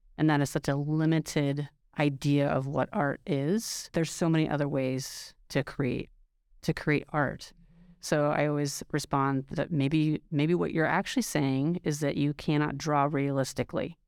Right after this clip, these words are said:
Fine. I'm not great at doing that either, but there are so many other ways to leave your mark. Some of the youth were really into music, and we were recording their voices and, and making that available in the space as well. So it doesn't have to be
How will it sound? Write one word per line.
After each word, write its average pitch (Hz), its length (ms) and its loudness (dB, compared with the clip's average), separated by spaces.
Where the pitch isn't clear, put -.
Fine. 143 420 0
I'm 170 380 2
not 151 300 0
great 139 340 -2
at 135 200 0
doing 135 280 2
that 135 200 0
either, 135 420 -4
but 147 140 0
there 151 120 4
are 139 40 2
so 160 240 -2
many 147 140 4
other 135 140 0
ways 139 600 -4
to 156 120 -2
leave 135 240 -2
your 135 100 -2
mark. - 360 -6
Some 202 160 0
of 226 100 4
the 247 80 4
youth 185 340 0
were 175 220 2
really 170 280 2
into 165 720 0
music, 156 520 -2
and 156 160 0
we 151 80 0
were 151 140 0
recording 147 520 -2
their 147 140 0
voices 143 540 -2
and, 147 220 -2
and 147 120 2
making 143 280 2
that 143 120 2
available 143 540 -2
in 147 80 0
the 156 80 -2
space 143 400 -4
as 147 140 -6
well. 143 340 0
So 147 300 -2
it - 80 -20
doesn't 214 240 0
have 160 200 0
to 156 80 -2
be 147 300 0